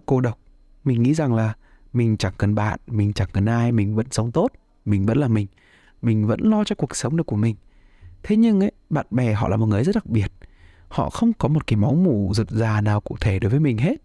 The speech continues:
Thế nhưng họ lại là những cái người xuất hiện trong những khoảnh khắc đặc biệt nhất trong cuộc sống của mình. Những người sẻ chia những hạnh phúc,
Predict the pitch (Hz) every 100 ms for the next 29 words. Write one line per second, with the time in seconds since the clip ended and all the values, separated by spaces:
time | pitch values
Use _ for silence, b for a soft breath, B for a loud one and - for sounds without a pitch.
0 | _ _ 107 101 139 135 127 120 101 104
1 | 101 104 123 151 160 147 117 104 b b
2 | b - - - 185 - - - 147 143
3 | - 101 - - 110 123 107 - 202 -
4 | 156 127 - 127 127 110 101 b b b
5 | b b - 147 180 151 120 101 98 -
6 | 135 143 180 135 226